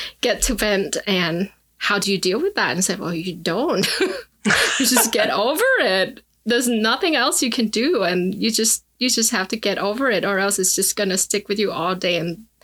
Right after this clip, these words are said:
Speaker 1: don't take it personally. You just, yeah. I think the goal is to connect with people, the real people.
Speaker 2: So, okay, it is now time to move on to our rapid fire quilty questions.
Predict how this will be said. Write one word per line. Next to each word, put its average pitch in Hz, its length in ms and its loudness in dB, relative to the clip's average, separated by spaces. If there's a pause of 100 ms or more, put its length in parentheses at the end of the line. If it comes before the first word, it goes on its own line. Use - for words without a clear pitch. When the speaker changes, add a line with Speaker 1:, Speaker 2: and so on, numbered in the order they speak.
(340)
Speaker 1:
don't 233 260 0
take 196 300 -2
it 170 220 0 (320)
personally. 190 640 0
You 190 200 2
just, - 400 0 (220)
yeah. 165 280 0 (800)
I 220 80 0
think 202 400 -2 (120)
the 214 100 0
goal 196 280 0
is 185 200 2
to - 100 0
connect 160 440 0
with 175 180 -6
people, 160 440 -2 (220)
the 196 80 -2
real 220 220 0
people. 180 460 -2 (1300)
Speaker 2:
So, - 380 0 (360)
okay, 240 440 0
it 254 120 0
is - 200 0
now 208 420 0
time 202 380 0
to 185 220 -2
move 214 200 2
on 214 220 -2
to 214 100 -4
our 175 240 0
rapid 202 300 0
fire 196 500 0
quilty 185 300 0
questions. - 600 -2